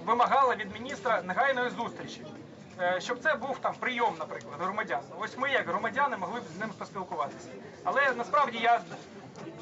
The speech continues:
ну, не дуже надіюся, що саме зараз бу-, буде ця зустріч.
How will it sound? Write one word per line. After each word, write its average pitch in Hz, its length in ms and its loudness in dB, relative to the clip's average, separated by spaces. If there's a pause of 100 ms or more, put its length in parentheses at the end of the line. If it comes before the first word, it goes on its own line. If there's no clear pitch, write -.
(140)
ну, 185 260 -6 (1040)
не 247 80 2
дуже 226 340 0
надіюся, 214 460 -4
що 220 140 -8 (360)
саме 240 260 4
зараз 214 340 4
бу-, 196 200 -8 (100)
буде 202 220 -2
ця 208 220 0
зустріч. - 400 -8